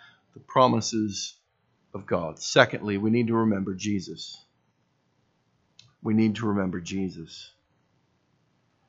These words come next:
The reason that the psalmist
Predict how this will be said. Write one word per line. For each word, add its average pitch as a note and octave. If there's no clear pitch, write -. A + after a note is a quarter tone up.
The A2+
reason A2+
that A2
the G#2+
psalmist C3